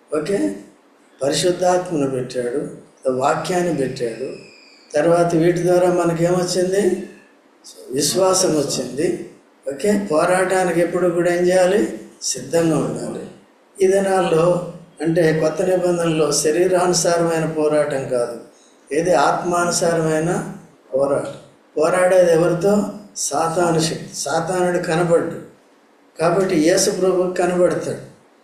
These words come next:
యేసు ప్రభు మన నాయకుడు కనుక ప్రార్థన చేసినప్పుడు యేసుక్రీస్తు ప్రభుని అప్పచెప్పాలి.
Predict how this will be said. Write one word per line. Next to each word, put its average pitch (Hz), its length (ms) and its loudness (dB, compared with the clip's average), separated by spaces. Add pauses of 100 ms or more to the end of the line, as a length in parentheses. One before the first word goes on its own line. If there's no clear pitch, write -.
(280)
యేసు 196 360 2
ప్రభు 190 260 4
మన 175 240 2
నాయకుడు 175 500 2
కనుక 170 380 -2 (600)
ప్రార్థన 180 480 2
చేసినప్పుడు 165 760 0
యేసుక్రీస్తు 175 640 0
ప్రభుని 160 840 -2
అప్పచెప్పాలి. - 600 -8